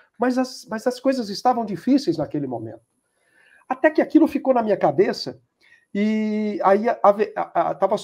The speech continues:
ia surgir um, um, um, um concurso pro Banco Central. Ela me inscreveu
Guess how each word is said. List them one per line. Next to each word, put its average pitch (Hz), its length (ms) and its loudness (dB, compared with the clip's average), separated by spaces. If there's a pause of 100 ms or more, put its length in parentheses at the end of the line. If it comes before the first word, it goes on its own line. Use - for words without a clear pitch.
ia 220 120 -6
surgir 180 320 -4
um, 220 60 -4
um, 185 540 -4
um, 160 600 -4
um 147 40 -6
concurso 170 480 -4
pro - 100 -12
Banco 226 240 -4
Central. - 600 -4
Ela 226 200 2
me 240 140 -2
inscreveu 147 720 -4